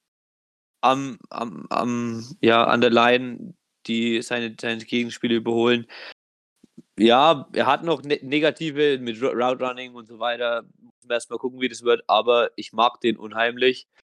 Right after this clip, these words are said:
Ähm, auch an zwölf nicht, aber dann in der zweiten Runde für uns, wenn wir jetzt an zwölf nicht auf Wide Receiver gehen,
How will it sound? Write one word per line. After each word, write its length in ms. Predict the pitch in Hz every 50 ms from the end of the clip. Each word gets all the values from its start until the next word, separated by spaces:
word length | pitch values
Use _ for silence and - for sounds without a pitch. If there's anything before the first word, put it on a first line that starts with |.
| _ _ _ _ _ -
Ähm, 560 | 104 110 110 107 107 107 107 104 104 98 92 - _ _ _ _ _ _ -
auch 220 | 104 113 117 117
an 140 | 127 113 98
zwölf 340 | - - 110 117 117 - -
nicht, 300 | 113 127 120 - 131 113
aber 160 | 104 110 107
dann 140 | 110 113 117
in 80 | 110
der 100 | 110 104
zweiten 340 | - - 113 110 110 113 117
Runde 220 | 123 127 123 117
für 140 | 110 117 123
uns, 340 | 110 117 117 113 - - -
wenn 220 | 107 104 107 110
wir 80 | 113 113
jetzt 200 | 110 110 - -
an 140 | 113 104 -
zwölf 300 | - 117 117 113 110 -
nicht 180 | 107 101 110
auf 140 | 104 - -
Wide 180 | 110 113 107 -
Receiver 360 | 110 - - 110 104 113 110
gehen, 340 | 110 113 113 117 113 110